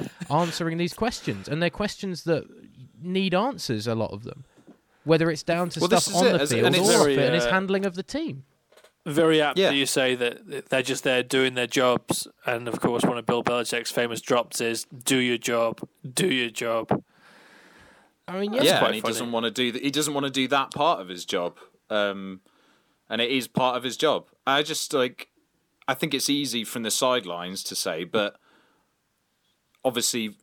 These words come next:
Speaker 1: you know, you're in the industry, Ollie. You've been in that situation in press conferences and one-on-ones. If somebody's stonewalling you, I bet that feels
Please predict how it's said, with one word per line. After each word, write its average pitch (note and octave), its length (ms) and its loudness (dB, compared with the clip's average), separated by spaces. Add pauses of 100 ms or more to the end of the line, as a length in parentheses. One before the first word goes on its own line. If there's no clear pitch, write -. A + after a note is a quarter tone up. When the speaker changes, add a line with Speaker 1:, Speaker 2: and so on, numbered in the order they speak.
Speaker 1:
you B2+ 120 0
know, F#2 60 -2
you're A#2+ 300 2
in A2+ 80 -2
the A2+ 120 -4
industry, G2+ 360 -2
Ollie. F2+ 240 0
You've G2+ 300 -4
been G#2 160 -2
in G2 80 -4
that G2 160 -4
situation G2+ 560 -2
in F#2+ 100 -10
press - 260 -4
conferences F#2 880 -6 (480)
and G#2 200 -4
one-on-ones. G#2 720 -2
If C3+ 100 -4
somebody's E3 420 -2
stonewalling F2+ 640 -4
you, E2 400 -6
I A2 80 -2
bet A2 180 -2
that G2+ 160 -6
feels F#2 440 -6